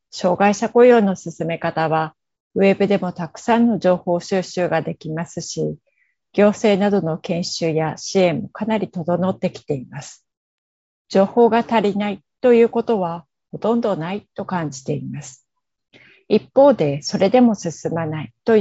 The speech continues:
う組織もあります。どんなに良い道具や方法があっても、それを使えるスキルや能力がなければ、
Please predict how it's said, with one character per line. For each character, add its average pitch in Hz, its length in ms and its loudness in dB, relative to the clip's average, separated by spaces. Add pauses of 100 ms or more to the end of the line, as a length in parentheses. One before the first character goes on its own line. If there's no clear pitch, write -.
う 196 40 2
組 190 200 -4
織 - 240 -8
も 147 100 -4
あ 151 60 -6
り 151 160 -10
ま - 140 -10
す。 - 200 -20 (1000)
ど 226 180 6
ん 220 60 6
な 202 100 2
に 170 180 -2
良 208 160 4
い 190 60 -2
道 185 220 -2
具 190 100 -2
や 180 160 -2
方 190 220 -4
法 190 240 -4
が 196 160 -2
あ - 20 -2
っ 196 100 -8
て 156 160 -8
も、 165 360 -4 (320)
そ - 180 -4
れ 202 140 2
を 226 80 2
使 - 360 0
え 214 60 4
る 214 140 -2
ス - 140 -16
キ 226 180 2
ル 214 100 4
や 160 160 0
能 185 160 -2
力 208 260 -2
が 156 120 -6
な 160 160 -8
け 170 100 -10
れ 151 140 -6
ば、 143 240 -10